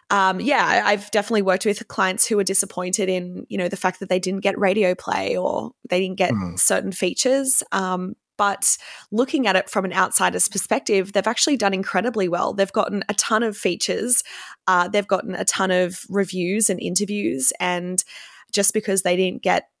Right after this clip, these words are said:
Speaker 1: that specific thing that they wanted, they feel like it's been a failure. But when you actually take a step back, and I find, you know,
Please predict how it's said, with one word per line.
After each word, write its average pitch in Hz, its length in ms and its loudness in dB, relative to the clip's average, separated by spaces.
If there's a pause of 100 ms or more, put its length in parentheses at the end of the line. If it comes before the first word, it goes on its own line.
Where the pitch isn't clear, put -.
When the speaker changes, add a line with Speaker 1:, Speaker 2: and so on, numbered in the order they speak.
(240)
Speaker 1:
that 185 180 0
specific - 580 0
thing 180 240 0
that 185 140 -2
they 175 140 0
wanted, 180 480 0
they 180 140 0
feel 175 240 0
like 180 180 -2
it's - 120 -4
been 185 140 -4
a 180 60 -4
failure. 202 640 -2
But 180 360 0 (140)
when 208 140 0
you 214 80 2
actually 262 260 2
take 240 240 2
a 220 40 0
step 180 300 2
back, 180 220 2
and 214 140 -2
I 190 140 4
find, 180 580 0 (320)
you 190 100 -6
know, 175 240 0